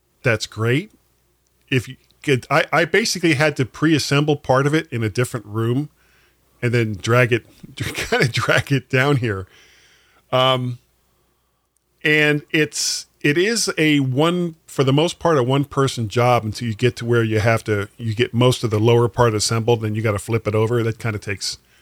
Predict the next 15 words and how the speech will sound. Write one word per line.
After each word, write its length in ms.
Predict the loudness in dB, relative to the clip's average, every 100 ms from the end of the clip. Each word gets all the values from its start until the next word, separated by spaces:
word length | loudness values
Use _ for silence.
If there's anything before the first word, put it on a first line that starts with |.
| _
that 120 | -4 0
kinda 180 | 2
takes 220 | 2 0 0
two 160 | -4
people 280 | -2 -4 -4
to 80 | -8
do 160 | -6 -4
that. 260 | -4 -6 _ _ -20 -20 _ _ _ _
But 140 | 0 2
it 160 | 2
was, 380 | 2 2 0 -4 -2
it 160 | 0
was 300 | 0 0 -6
relatively 840 | -10 -2 2 4 2 0 0 0 0
easy 540 | 0 0 0 -6 -8